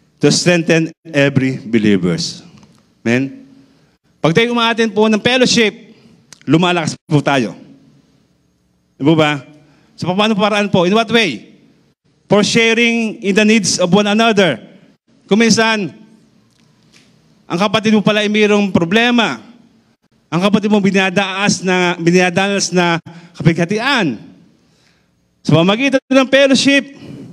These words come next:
for sharing, nai-share mo kung yun ang problema mo. At doon, pinagtutulungan ng kapatid, ng kapatiran na ikaw pag-pray. Bigyan ng advice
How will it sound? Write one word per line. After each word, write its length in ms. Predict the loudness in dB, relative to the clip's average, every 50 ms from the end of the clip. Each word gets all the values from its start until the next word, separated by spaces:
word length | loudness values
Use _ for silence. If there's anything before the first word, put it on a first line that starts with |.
| -20 -20 _ -2
for 160 | 0 0 2
sharing, 880 | 2 2 0 2 2 2 2 2 2 2 2 0 -4 -10 -20 -20 -20 -20 -20 _ _
nai-share 480 | -2 0 2 2 2 2 2 0 2 2
mo 400 | 4 4 4 2 0 -4 -4 -2
kung 80 | -2
yun 80 | -2 0
ang 80 | -2
problema 320 | -4 -4 -2 0 0 2 2
mo. 480 | 2 2 2 2 0 -2 -8 -20 -20 -20 -20 _ _ -10 -10 -8 -4
At 160 | -4 -4 0 0
doon, 640 | 0 2 2 2 2 2 0 -2 -6 -10 -18 -20 -20 _ _ _ _ _ _ _ _ _ _ _ _ _ _ _ _ _ _ _ _ _ _ _ _ _ _ _ _ _ _
pinagtutulungan 800 | -2 0 2 2 2 2 2 2 4 4 4 4 2 0 -2 -2
ng 100 | 0 0
kapatid, 300 | 0 -2 0 0 -2 -4 -4
ng 220 | -6 -4 -2 -2 -2
kapatiran 760 | 0 -2 0 0 0 -2 -2 -2 -2 -2 0 0 0 0 -2
na 300 | -2 -4 -4 -4 -4 -2
ikaw 160 | -2 0 0
pag-pray. 640 | 0 -2 -2 0 2 2 4 4 2 2 0 0 -2 -6 -12 -20 -20 -20 _ _ _ _ _ _ _ _ _ _ _ _ _ _ _ _ _ _ _ _ _ _ _ _ _ _ _ _ _ _ _ _ _ _ _ _ _ -2
Bigyan 320 | -2 0 0 0 -2 -4 -4
ng 100 | -4 -4
advice 840 | -6 -4 0 0 2 2 2 2 0 0 -2 -2 -4 -4 -6 -8